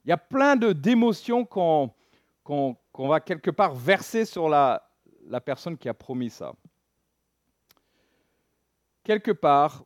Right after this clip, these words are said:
pour que l'amour soit concret, pour que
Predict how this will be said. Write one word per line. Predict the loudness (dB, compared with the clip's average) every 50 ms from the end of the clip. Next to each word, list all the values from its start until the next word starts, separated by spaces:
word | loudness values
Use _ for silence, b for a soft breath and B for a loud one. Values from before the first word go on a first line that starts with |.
| _ _
pour | -10 -10 -10 -4
que | 0 0
l'amour | 0 2 4 6 8 8 8 8 8 8 6 6 2 -2
soit | -12 -8 -4 -4 -4 -4 _ -4
concret, | -2 -2 -2 -4 -6 -6 -2 -2 -2 -2 -2 -6 -10 _ _ _ _ _ _ _ _ _ _ _ _ _ _ _ _ _ _ _ _ _ _
pour | -4 -4 -4 -6 -4
que | 0 2 4 6 6 6 6 4